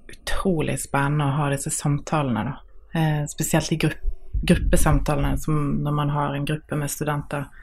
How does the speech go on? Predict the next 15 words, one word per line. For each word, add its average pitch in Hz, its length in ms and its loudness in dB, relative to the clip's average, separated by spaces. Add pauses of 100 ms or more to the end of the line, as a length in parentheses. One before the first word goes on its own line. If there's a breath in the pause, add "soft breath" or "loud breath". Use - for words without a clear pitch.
(960 loud breath)
og 160 100 -2
du 151 120 0
kan, 151 240 0 (1400)
du 175 80 4
kan 165 260 4
virkelig 156 360 0
gå 160 160 4
i 151 80 2
dybden 156 560 4
på 147 140 6 (1160)
hver 160 200 4
enkelt 160 360 2
sitt, - 300 -6 (160)
sitt - 500 -6
arbeidsprosess 165 1160 2